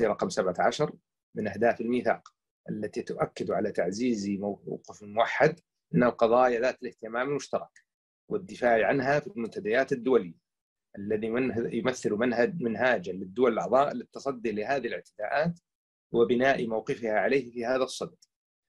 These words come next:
ختاماً، نؤكد على أهمية أن تكون حرية التعبير قيمة أخلاقية تنشر الاحترام والتعايش بين الشعوب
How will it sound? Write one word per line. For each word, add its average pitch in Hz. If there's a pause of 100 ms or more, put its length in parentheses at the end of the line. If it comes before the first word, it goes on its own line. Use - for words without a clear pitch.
(160)
ختاماً، 117 (520)
نؤكد -
على -
أهمية 127
أن 117
تكون 110
حرية -
التعبير 110 (600)
قيمة 143
أخلاقية 127
تنشر 117
الاحترام 117
والتعايش 123 (220)
بين 131
الشعوب 98